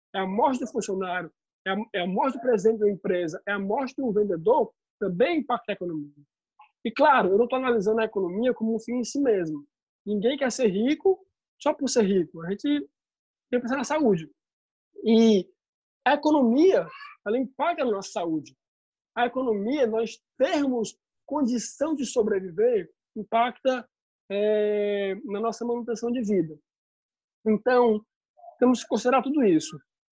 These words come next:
O que deve ser feito é difícil, porque é difícil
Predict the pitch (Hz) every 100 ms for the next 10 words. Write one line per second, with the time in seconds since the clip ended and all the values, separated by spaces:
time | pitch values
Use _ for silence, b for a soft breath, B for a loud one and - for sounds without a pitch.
0 | _ _ _ _ _ _ _ _ _ 359
1 | - 302 359 277 226 208 - 233 226 -
2 | 151 - - - _ _ 220 220 - 190
3 | 156 - _ _ _ _ _ - 180 214
4 | 208 190 226 208 - 233 220 208